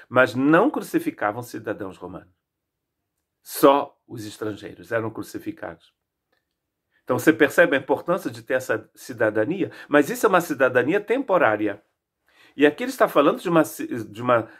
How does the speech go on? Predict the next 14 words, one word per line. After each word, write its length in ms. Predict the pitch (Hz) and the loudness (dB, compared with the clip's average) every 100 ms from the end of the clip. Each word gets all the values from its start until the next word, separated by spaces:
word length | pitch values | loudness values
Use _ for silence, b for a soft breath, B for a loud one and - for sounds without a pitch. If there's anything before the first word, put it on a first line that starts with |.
| B | B
cidadania 640 | - 151 123 123 123 165 226 | -10 -2 2 4 4 2 0
perpétua. 920 | 175 160 - 180 175 - 110 104 - _ b b | 0 -2 -2 -4 -4 -4 -4 -4 -8 _ b b
E 100 | 151 | 2
ele 160 | 170 185 | 4 0
diz: 260 | 147 170 | -6 -2
em 120 | 233 | 0
Cristo, 480 | 262 214 247 285 - | -2 -2 0 0 0
vocês 580 | 143 175 170 - 220 269 | 2 2 2 4 4 4
são, 440 | - 180 185 170 _ _ _ _ | -4 0 0 -4 _ _ _ _
não 260 | 143 175 302 | -2 2 2
são 220 | 311 208 | 2 -2
estrangeiros 600 | 175 - 139 127 165 170 | -2 -4 -4 0 -2 0
nem 240 | 147 175 269 | 0 0 -2
forasteiros. 640 | - 170 - 113 98 - | -2 -2 -2 -6 -8 -10